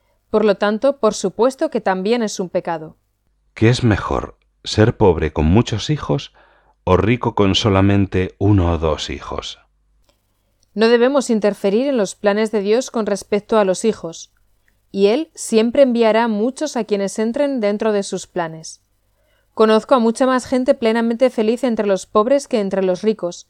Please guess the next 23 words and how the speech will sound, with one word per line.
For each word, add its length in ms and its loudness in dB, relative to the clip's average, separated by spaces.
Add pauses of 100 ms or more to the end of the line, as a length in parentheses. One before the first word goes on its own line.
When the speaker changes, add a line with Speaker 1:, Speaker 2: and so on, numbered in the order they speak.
(380)
Speaker 1:
y 80 -6
conozco 420 0
muchos 360 0
casos 480 -2
de 180 0
los 160 4
dos 200 0
tipos. 500 -10 (580)
Además, 580 -2
los 180 4
ricos 320 0
están 300 -2
más 160 -2
lastrados 560 0
con 140 -4
los 160 -4
efectos 480 -2
de 80 0
los 160 -2
pecados 480 -2
de 80 -2
sus 220 -8
ancestros. 840 -8